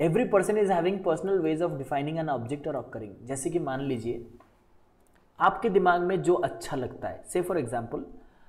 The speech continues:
अ, आपको, अ, मान लीजिए, अ, नॉनवेज खाने में interest है, ठीक है, आपका mental set ये है कि बहुत ही tasty होता है, बहुत ही अच्छा लगता है, खाने में मज़ा आ जाता है,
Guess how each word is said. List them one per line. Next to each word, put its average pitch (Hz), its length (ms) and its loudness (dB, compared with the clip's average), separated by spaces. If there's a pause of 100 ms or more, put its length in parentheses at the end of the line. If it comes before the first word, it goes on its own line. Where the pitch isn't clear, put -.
(300)
अ, 147 400 0
आपको, 170 460 6 (560)
अ, 120 300 -2
मान 139 240 0
लीजिए, 151 520 -2 (360)
अ, 113 280 -6
नॉनवेज 180 540 4
खाने 131 360 -8 (300)
में 135 240 -6
interest 123 480 -6
है, - 100 -14 (140)
ठीक 165 140 0
है, 214 300 -2 (220)
आपका 180 260 4
mental 185 320 2
set 190 260 -2
ये 165 200 6
है 156 300 -4 (340)
कि 190 380 0
बहुत 127 340 -2
ही 180 40 4
tasty 156 360 -2
होता 151 260 4
है, 170 60 -4
बहुत 131 300 -6
ही 156 40 0
अच्छा 120 240 -10
लगता 131 280 -10
है, - 260 -10
खाने 131 280 -6
में 147 100 -6
मज़ा 123 300 -2
आ 120 40 0
जाता 120 300 -8
है, - 60 -14